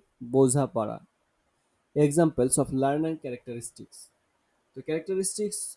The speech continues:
এর, আহ, লার্নার ক্যারেক্টারিস্টিক্স এর উদাহরণ হচ্ছে যে ইন্টেলিজেন্স, বুদ্ধিমত্তা থাকবে,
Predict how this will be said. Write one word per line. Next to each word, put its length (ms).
এর, 220
আহ, 960
লার্নার 320
ক্যারেক্টারিস্টিক্স 760
এর 60
উদাহরণ 380
হচ্ছে 360
যে 120
ইন্টেলিজেন্স, 960
বুদ্ধিমত্তা 760
থাকবে, 440